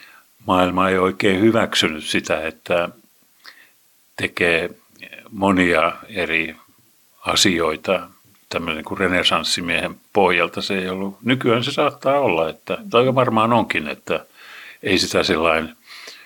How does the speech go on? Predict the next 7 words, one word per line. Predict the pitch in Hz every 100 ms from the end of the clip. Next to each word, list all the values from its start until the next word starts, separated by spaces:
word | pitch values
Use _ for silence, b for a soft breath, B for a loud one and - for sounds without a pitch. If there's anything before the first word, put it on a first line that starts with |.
| B B B B -
vinoon | 95 85 73 73
katsota, | - 76 - - 98 85 -
jos | 101 80 - - - 104
hyppii | 87 - - 90
yli | 90 87 87 92 - -
raja-aitojen | 95 87 85 87 - 87 90 - 98 98 98 - _ - - _ _ b b b _
alueelta | - 85 90 85 87 101